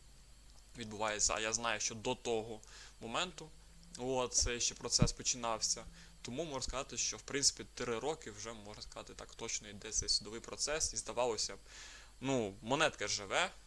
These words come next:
монетка торгується всюди, її купують, і банки є, м, а, котрі тримають цю монетку, типу, як, е, фундаментал, такий холдинг.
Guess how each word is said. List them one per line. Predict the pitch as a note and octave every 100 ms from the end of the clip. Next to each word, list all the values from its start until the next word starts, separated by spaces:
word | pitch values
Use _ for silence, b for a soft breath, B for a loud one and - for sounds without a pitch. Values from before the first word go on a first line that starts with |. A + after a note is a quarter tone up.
| -
монетка | A2 B2+ - A#2+
торгується | G#2+ A#2 F3 F#3 -
всюди, | - A#2 G2 G2+
її | G#2 A2+ A#2+
купують, | G#2 - E3+ F3+ G#2 - A2
і |
банки | G#2 - F3+ E3 D3+
є, | A#2 A#2
м, | A2 G#2 G#2 - -
а, | G#2 G#2 G#2
котрі | - A2+ A2
тримають | A#2+ D3 D3+ G#2
цю | -
монетку, | G#2+ A2 F3+ -
типу, | - G#2 -
як, | G#2 - - A2+
е, | G#2+ G#2 G2+
фундаментал, | - C#3 A#2+ A#2+ A#2+ A#2+ G3 A3+
такий | - -
холдинг. | - - F#3+ D3+ B2+ A2+